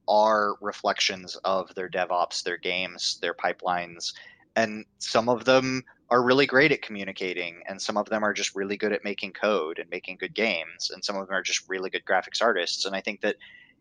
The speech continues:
it's kind of lucky that you have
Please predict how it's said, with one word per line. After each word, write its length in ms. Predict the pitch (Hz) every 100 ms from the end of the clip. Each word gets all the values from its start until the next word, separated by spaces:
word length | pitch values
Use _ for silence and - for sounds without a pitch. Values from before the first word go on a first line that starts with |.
| _ _
it's 180 | 113 107
kind 220 | - 120
of 120 | 113
lucky 440 | 90 98 - 107 104
that 220 | 101 107 _ _ _
you 120 | 104 95
have 400 | - 104 101